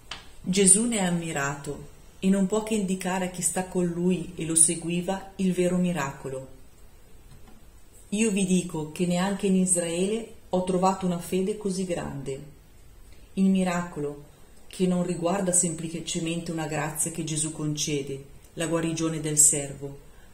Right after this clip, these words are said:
ma il fidarsi di Dio, senza bisogno di segni, con l'intima certezza che il Dio che ci ama ci ascolta e avrà cura di noi.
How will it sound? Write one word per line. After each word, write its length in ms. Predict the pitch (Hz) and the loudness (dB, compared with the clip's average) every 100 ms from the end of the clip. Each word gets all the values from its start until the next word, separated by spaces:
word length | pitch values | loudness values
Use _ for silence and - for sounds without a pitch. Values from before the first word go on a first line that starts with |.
| - | -12
ma 160 | 165 165 | -6 -4
il 100 | 160 | -4
fidarsi 580 | - 170 156 180 - 190 | -4 -2 2 6 6 6
di 140 | 185 | 0
Dio, 440 | 151 139 139 139 - - - | 0 -4 -4 -8 -16 -18 -8
senza 400 | - - 175 180 | 2 4 6 4
bisogno 360 | 160 165 165 156 | 2 0 -2 -2
di 100 | 151 | 4
segni, 720 | - 170 175 190 226 233 - - - - | 6 6 4 2 0 -6 -12 -20 -20 -4
con 200 | - 190 | 4 6
l'intima 500 | 190 220 208 196 185 | 8 6 4 2 2
certezza 680 | - 170 - 175 185 - 214 | 0 -2 0 0 2 0 0
che 120 | 185 | -2
il 140 | 165 | -2
Dio 220 | 151 190 | 0 0
che 120 | 185 175 | 0 -2
ci 220 | - 170 | -4 -2
ama 480 | 151 160 190 220 - | -2 -2 -4 -6 -8
ci 140 | - | -4
ascolta 720 | 202 - - 151 151 165 170 | 0 0 0 -4 -4 -6 -6
e 80 | - | -6
avrà 200 | 170 170 | -2 -2
cura 260 | 170 170 165 | -2 -2 0
di 120 | 165 | 0
noi. 320 | 151 127 127 | -4 -4 -10